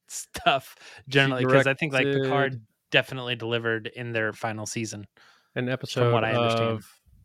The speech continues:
Speaker 2: Mayans M C, which was the follow-up to Sons of Anarchy, also an episode of Westworld. So she's done some big T V show directing. So this isn't someone who's just like, "Oh, they've never done this before," but here they are.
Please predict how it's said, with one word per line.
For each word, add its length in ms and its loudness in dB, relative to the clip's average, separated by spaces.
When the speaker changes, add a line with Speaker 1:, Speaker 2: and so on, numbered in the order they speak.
Speaker 2:
Mayans 520 -2
M 160 -2
C, 340 -4
which 220 -8
was 220 -4
the 180 -6
follow-up 400 -4
to 60 -18
Sons 240 -8
of 100 -8
Anarchy, 420 -4
also 400 -4
an 220 -4
episode 260 -4
of 80 -4
Westworld. 640 0
So 280 0
she's 200 -4
done 300 0
some 200 -2
big 180 2
T 160 0
V 160 2
show 240 4
directing. 680 0
So 320 0
this 160 -4
isn't 300 -4
someone 320 0
who's 200 -2
just 220 -4
like, 180 2
"Oh, 200 6
they've 100 4
never 180 8
done 140 10
this 120 0
before," 360 -2
but 140 -2
here 120 0
they 120 -2
are. 320 -2